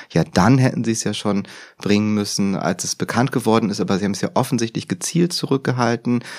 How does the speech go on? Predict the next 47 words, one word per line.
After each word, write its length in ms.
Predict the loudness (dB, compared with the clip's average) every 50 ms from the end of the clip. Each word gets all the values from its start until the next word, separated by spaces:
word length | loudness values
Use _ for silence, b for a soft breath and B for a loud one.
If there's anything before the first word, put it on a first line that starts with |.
| B B B
bis 180 | 2 4 4 2
kurz 240 | 2 2 2 2 2
vor 180 | 0 0 2
der 160 | 2 2 2
Wahl 300 | 2 2 4 4 2 2
und 140 | 0 0 0
daran 240 | 0 2 2 2 2
sieht 160 | 0 0 0
man 160 | 0 0 0
ja, 80 | 0 -2
es 120 | -2 -4 -4 -4
geht 140 | -4 -2
überhaupt 320 | -2 0 0 0 0 0 -2
nicht 100 | -4 -2
um 100 | 0 2
Antisemitismus, 880 | 2 2 2 2 0 0 0 0 0 -2 -4 -4 -2 -2 -2 -2 -2 -2
um 100 | -2 -2
Erinnerung 480 | -2 0 0 0 0 0 -2 -2 -2
oder 100 | -2 -2
um 80 | -2 -2
irgendwas, 380 | -2 -2 -2 -2 -2 -2 -2 -4 B B B B B B
sondern 160 | 2 2 4 2
es 120 | 2 0
geht 180 | -2 -2 2 2
darum, 320 | 2 2 2 2 2 2 2 0 -2 -4 -4 -2
äh, 200 | 0 0 0 0
die 80 | -2
Freien 340 | -4 -2 0 2 2 2 2
Wähler 360 | 0 0 0 2 0 0 0 B B B B B
klein 240 | 0 4 4 4 4
zu 160 | 2 -2 -2
halten 320 | 0 0 0 0 0 -2 -2
und 200 | -2 -4 -8 -8
die 40 | -10
Grünen 420 | -4 -2 0 2 2 2 0 -2
groß 220 | -2 -2 -2 -2 -2
zu 120 | -4 -6
machen. 240 | -6 -6 -4 -4 -2
Das 180 | -2 -2 0 0
war 100 | -2 -2
so 160 | -2 -2 -4
der 280 | -2 -2 -2 -2 -2 B B B B B B B B B B
Blick, 180 | 2 2 2 4
den 120 | 2 0
man 120 | 0 0 0
darauf 260 | 0 -2 -4 -4 -2
hatte. 340 | -2 -2 2 2 2 2